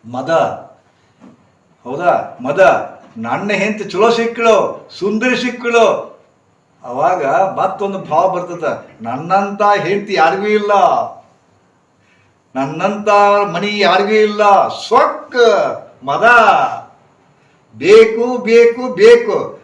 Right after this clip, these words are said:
ಬೇಕಾಗಿದ್ದು ಸಿಕ್ತು, ಇನ್ನಟ್ ಬೇಕನ್ನಿಸ್ತು, ಇನ್ನಟ್ ಬೇಕನ್ನಿಸ್ತು, ಇನ್ನಟ್ ಬೇಕು ಅಷ್ಟೇ ಆಗ್ಲಿಲ್ಲ, ನನ್ ಕೂಡ ಇರ್ಬೇಕನ್ನಿಸ್ತು.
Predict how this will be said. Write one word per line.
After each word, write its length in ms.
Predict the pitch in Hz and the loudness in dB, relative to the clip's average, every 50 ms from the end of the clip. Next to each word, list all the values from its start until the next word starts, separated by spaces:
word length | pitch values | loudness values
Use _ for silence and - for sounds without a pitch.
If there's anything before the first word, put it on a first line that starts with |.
| _ - | _ -10
ಬೇಕಾಗಿದ್ದು 560 | 147 170 175 180 190 185 185 180 185 185 - | -8 -8 -4 -2 0 0 0 0 -2 -6 -6
ಸಿಕ್ತು, 720 | - - 254 233 - - - 220 190 - - - - - - | -6 -6 -6 -6 -6 -8 -4 -2 -2 -2 -2 -4 -8 -12 -12
ಇನ್ನಟ್ 420 | 156 160 170 180 190 190 180 151 | -12 -10 0 0 0 0 0 -4
ಬೇಕನ್ನಿಸ್ತು, 840 | 156 165 156 - 143 135 131 127 117 - - 127 113 107 - - _ _ _ _ _ _ _ _ _ _ _ _ _ _ _ _ _ _ _ _ _ _ | -6 -8 -8 -8 -8 -10 -10 -10 -12 -14 -16 -16 -16 -16 -16 -20 _ _ _ _ _ _ _ _ _ _ _ _ _ _ _ _ _ _ _ _ _ _
ಇನ್ನಟ್ 380 | 143 151 160 175 214 233 233 214 | -14 -12 -4 -2 0 0 0 0
ಬೇಕನ್ನಿಸ್ತು, 960 | 196 208 214 208 202 196 190 190 - - - 165 139 120 - - - - _ _ 123 | 2 4 4 4 2 -2 -2 -2 -4 -6 -6 -6 -6 -6 -6 -10 -14 -20 _ _ -12
ಇನ್ನಟ್ 360 | 131 143 170 190 214 226 214 | -12 -10 -4 -2 -2 0 0
ಬೇಕು 300 | 202 202 220 214 208 190 | 2 4 4 4 4 0
ಅಷ್ಟೇ 280 | 185 - - - 240 240 | -2 -4 -6 -2 0 0
ಆಗ್ಲಿಲ್ಲ, 680 | 226 208 196 202 214 208 208 196 170 - - - - - | 2 2 0 -2 -2 0 2 2 2 0 0 -6 -12 -8
ನನ್ 300 | 135 160 180 214 220 - | -6 -4 -4 -4 -4 -6
ಕೂಡ 180 | - 202 208 214 | -8 -6 -2 0
ಇರ್ಬೇಕನ್ನಿಸ್ತು. 880 | 214 214 202 202 196 190 190 190 190 175 170 160 139 - - - 120 | 0 2 2 0 0 -2 -4 -6 -6 -8 -8 -10 -10 -14 -18 -18 -18